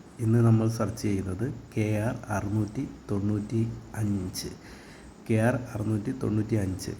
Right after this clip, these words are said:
കാരുണ്യയുടെ ഗസ്സിംഗ് നമ്പറാണ് നമ്മളിവിടെ സെർച്ച് ചെയ്യാൻ പോകുന്നത്. ഒന്ന് മൂന്ന് രണ്ടായിരത്തി ഇരുപത്തി അഞ്ചിലെ കാരുണ്യ ലോട്ടറിയുടെ ഗസ്സിംഗ് നമ്പറാണ് നമ്മളിവിടെ സെർച്ച് ചെയ്യാൻ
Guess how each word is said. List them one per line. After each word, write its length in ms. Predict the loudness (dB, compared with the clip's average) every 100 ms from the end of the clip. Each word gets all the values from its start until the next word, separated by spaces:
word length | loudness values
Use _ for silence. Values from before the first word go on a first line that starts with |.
| -6
കാരുണ്യയുടെ 1500 | -4 -2 0 4 4 4 0 -10 -16 -16 -16 -14 -6 0 2 0 -2 -10 -4
ഗസ്സിംഗ് 360 | -2 0 0 2
നമ്പറാണ് 480 | 2 2 0 -2 -6 -6 -12 -20 -16 -6
നമ്മളിവിടെ 420 | -2 -2 0 -2 -4
സെർച്ച് 280 | -4 -4 -4
ചെയ്യാൻ 240 | -2 -2 -2 -4
പോകുന്നത്. 460 | -6 -6 -6 -4 -4 -6 -12 -18 -18 -16 -18 -20 -20 -18 -16 -16 -16 -18 -20 -8 -2
ഒന്ന് 280 | 0 4 2 0 -6 -14 -6 -2
മൂന്ന് 400 | 0 0 2 0 0 -8 -16 -18 -8
രണ്ടായിരത്തി 540 | -4 -2 -2 -2 -2 0 0
ഇരുപത്തി 420 | 0 -4 0 0 0
അഞ്ചിലെ 360 | -2 -4 -4 -6 -10 -20 -20 -14 -6
കാരുണ്യ 520 | -4 -2 0 4 2 2 -6 -6
ലോട്ടറിയുടെ 560 | -2 -2 0 -2 0 0 0
ഗസ്സിംഗ് 380 | -4 -2 -2 0
നമ്പറാണ് 480 | 0 0 -2 -2 -4 -8 -16 -20 -20 -20 -20 -14 -2
നമ്മളിവിടെ 400 | 2 2 2 0 0
സെർച്ച് 220 | -2 -2
ചെയ്യാൻ 200 | -2